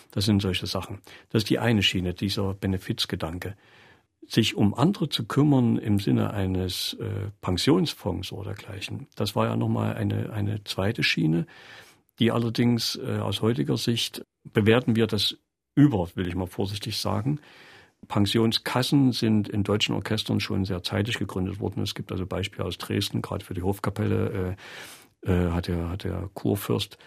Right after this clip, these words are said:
schon, äh, in der ersten Hälfte des achtzehnten Jahrhunderts eine Pensionskasse, äh, gründen lassen.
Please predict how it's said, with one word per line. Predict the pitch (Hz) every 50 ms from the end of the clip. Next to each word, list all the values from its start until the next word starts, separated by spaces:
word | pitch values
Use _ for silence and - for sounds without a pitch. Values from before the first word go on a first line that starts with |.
| - _ _
schon, | - - - 95 92 92 90 90 92 92 - -
äh, | - - 98 92 90 90 90
in | - - 92 90
der | 90 85 85 - -
ersten | 101 101 - - -
Hälfte | 87 92 104 104 - - 95
des | 98 92 -
achtzehnten | - 107 - - - - 98 92
Jahrhunderts | 90 92 113 120 127 123 - -
eine | 107 107 104
Pensionskasse, | 101 - 95 98 - 104 101 101 104 - - 107 104 - 110
äh, | 104 107 110 - - 107 107 101 110 -
gründen | - - 110 107 101 - 98
lassen. | 98 98 98 - - 107 107